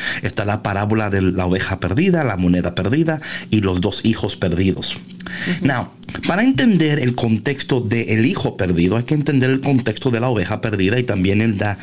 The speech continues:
Speaker 1: la moneda perdida. Eh, en este, en este capítulo quince de San Lucas, aquí lo que está hablando que lo perdido siempre es encontrado.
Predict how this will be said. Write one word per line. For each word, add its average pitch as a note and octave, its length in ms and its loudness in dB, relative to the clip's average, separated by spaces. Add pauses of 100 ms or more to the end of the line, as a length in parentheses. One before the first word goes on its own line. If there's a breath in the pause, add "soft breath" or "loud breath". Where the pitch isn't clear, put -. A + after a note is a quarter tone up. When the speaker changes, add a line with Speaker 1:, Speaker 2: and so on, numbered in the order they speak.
(160 loud breath)
Speaker 1:
la G2+ 160 0
moneda G#2 560 2
perdida. F2 480 0 (560 loud breath)
Eh, D3+ 580 4 (280)
en A3+ 180 6
este, A3+ 480 2
en F#3+ 80 6
este G#3 300 0
capítulo C3+ 640 0
quince D3+ 420 2
de G2+ 120 0
San G2+ 260 0
Lucas, C3 500 0
aquí A2+ 260 0
lo G3+ 140 2
que E3+ 80 -2
está - 160 -4
hablando C#3 340 2
que B2 120 -2
lo A#2 160 0
perdido E3+ 380 2
siempre C#3 320 0
es B2+ 80 -2
encontrado. F2 580 0